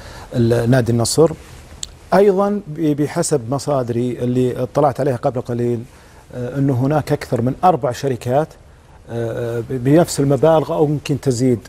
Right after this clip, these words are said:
آه، بشكل، آه، أكبر ب-، عن عقد شركة مياه نقي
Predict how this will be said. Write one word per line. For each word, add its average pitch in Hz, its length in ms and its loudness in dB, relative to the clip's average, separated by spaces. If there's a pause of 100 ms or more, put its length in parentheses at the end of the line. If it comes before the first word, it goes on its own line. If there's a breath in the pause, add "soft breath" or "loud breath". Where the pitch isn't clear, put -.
(380 loud breath)
آه، 120 180 -2
بشكل، 123 540 -4
آه، 113 520 -2
أكبر 117 320 2
ب-، 113 400 0
عن 117 240 0
عقد 117 260 0
شركة 117 420 0
مياه 117 180 0
نقي 127 360 -2